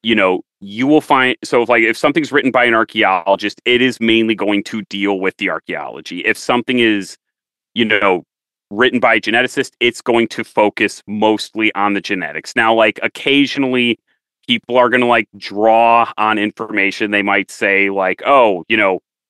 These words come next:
our genetic evidence shows this, but recent archaeological evidence shows,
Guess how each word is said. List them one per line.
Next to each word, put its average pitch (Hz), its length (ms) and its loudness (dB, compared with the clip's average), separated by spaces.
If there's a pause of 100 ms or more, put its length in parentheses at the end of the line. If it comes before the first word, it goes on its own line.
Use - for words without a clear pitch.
(200)
our 123 160 4
genetic 131 420 0
evidence 123 420 0
shows 113 380 0
this, 98 320 -2
but 101 220 -2
recent 110 420 -4
archaeological 117 1300 0
evidence 110 580 -2
shows, 104 840 0